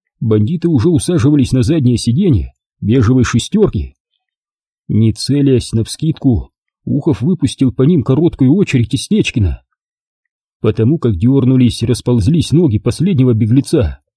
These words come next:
он понял, что попал в яблочко. Скорее всего, перебил спинной мозг.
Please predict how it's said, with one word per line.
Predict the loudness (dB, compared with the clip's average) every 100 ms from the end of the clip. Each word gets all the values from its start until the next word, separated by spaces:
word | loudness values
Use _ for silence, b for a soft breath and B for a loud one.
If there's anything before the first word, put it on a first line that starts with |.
| _ _ -4
он | -2
понял, | -2 0 2 0
что | -2 -8 -6
попал | -4 -2 -2
в | 0
яблочко. | 0 0 -2 -2 -2 -2 -6 _ _ _ _ -18
Скорее | -6 -2 0 0
всего, | 0 0 0 0
перебил | 2 0 2 0
спинной | 0 2 4 4
мозг. | 4 2 0 -4